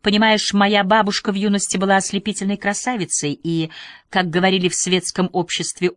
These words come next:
Осло, водила дружбу с высшими немецкими офицерами во время оккупации. Особенно с одним полковником, ценителем искусства. Она о нем часто рассказывала, когда я у них жил. Она говорила, что он передал ей некоторые произведения,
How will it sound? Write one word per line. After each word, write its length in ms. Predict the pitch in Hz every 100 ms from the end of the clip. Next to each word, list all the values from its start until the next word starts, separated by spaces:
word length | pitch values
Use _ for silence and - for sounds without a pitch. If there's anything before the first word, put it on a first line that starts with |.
| -
Осло, 400 | 285 - - 151
водила 360 | 156 156 180 175
дружбу 480 | 196 185 175 175 - - -
с 180 | - 190
высшими 420 | 196 - - 190
немецкими 540 | 190 190 185 - 180 180
офицерами 640 | 185 190 - 226 147 131
во 140 | 139
время 320 | 131 135 135 -
оккупации. 760 | 135 139 139 131 - - 127 _ _ _ _ _ _ -
Особенно 380 | 208 285 254 269
с 100 | 285
одним 240 | 254 269
полковником, 720 | 285 277 254 170 135 131 139
ценителем 600 | - 196 202 170 160 190
искусства. 600 | 202 - 113 - - 113 - - - - -
Она 260 | 175 170 160
о 60 |
нем 180 | 165 160
часто 380 | - 160 - 165
рассказывала, 680 | 165 - 254 151 123 117
когда 380 | 117 135 123 123
я 260 | 120 127 123
у 60 |
них 240 | 120 120 -
жил. 320 | 110 117 - _ _ _ _ _ _ _ _ 196
Она 160 | 226 262
говорила, 360 | 269 285 302
что 180 | - 285
он 120 | 262
передал 340 | 277 269 262 247
ей 180 | 262
некоторые 480 | 240 254 254 254 247
произведения, 760 | 226 233 208 220 277 311 226